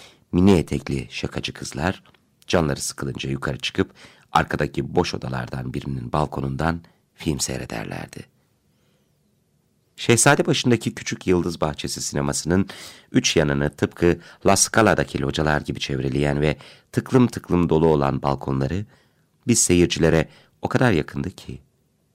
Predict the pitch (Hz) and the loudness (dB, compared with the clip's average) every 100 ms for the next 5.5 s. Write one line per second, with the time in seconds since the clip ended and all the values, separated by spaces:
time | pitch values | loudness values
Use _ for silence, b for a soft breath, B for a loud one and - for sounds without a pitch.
0 | _ b b - 92 - 107 92 - - | _ b b 0 0 2 4 4 4 2
1 | 80 80 90 69 - 69 78 78 _ _ | 4 4 4 2 0 -2 -2 -4 _ _
2 | 76 73 78 - - 65 64 64 82 98 | 4 4 2 -2 -6 -6 -6 -2 0 0
3 | - B B B B 110 110 117 110 90 | -2 B B B B 6 8 8 6 6
4 | 92 87 82 82 82 85 78 78 76 71 | 6 6 6 4 4 2 2 2 2 0
5 | - - 73 82 98 | -4 -4 -4 -4 -6